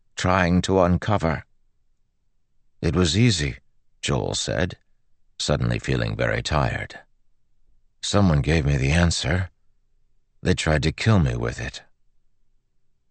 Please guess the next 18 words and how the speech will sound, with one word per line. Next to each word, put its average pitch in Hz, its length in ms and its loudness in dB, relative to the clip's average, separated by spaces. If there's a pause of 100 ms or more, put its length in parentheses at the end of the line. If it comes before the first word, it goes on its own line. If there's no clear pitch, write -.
(1500)
Rithmatics 73 560 2
diagram, 69 800 2 (240)
bouncing 87 640 4
lines 65 480 2
of 76 140 0
vigor. - 540 0 (1700)
Lines 123 400 6
of 92 120 4
vigor 85 400 4
react 90 440 4
against 69 400 0
lines 65 360 4
of 60 100 -2
forbiddance 65 640 2
in 87 100 2
an 85 120 6
interesting 76 560 2
way. 52 420 0